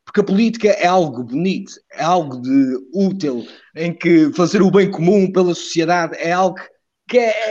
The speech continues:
é, devia ser a coisa mais linda do mundo. Mas os políticos, como seres humanos,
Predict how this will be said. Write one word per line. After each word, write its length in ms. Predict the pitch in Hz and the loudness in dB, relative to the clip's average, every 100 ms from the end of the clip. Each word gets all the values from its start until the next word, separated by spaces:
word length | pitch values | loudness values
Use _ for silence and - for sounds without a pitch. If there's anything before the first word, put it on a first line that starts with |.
| 196 175 | -6 -10
é, 40 | - _ - | -14 _ -8
devia 240 | 180 214 285 | -4 0 0
ser 140 | 294 | 2
a 40 | 285 | 2
coisa 200 | 269 262 | 2 2
mais 260 | 269 254 | 4 2
linda 260 | 196 269 240 | 0 0 0
do 80 | 185 | 0
mundo. 220 | 165 156 | -2 -2
Mas 160 | 196 202 | -2 -2
os 140 | 226 | -4
políticos, 580 | - 220 247 240 - - _ _ _ | -8 -6 -4 -4 -10 -18 _ _ _
como 160 | 208 190 | -4 -2
seres 280 | 214 185 170 | 0 -2 0
humanos, 540 | 185 196 202 202 - | 2 2 0 -2 -10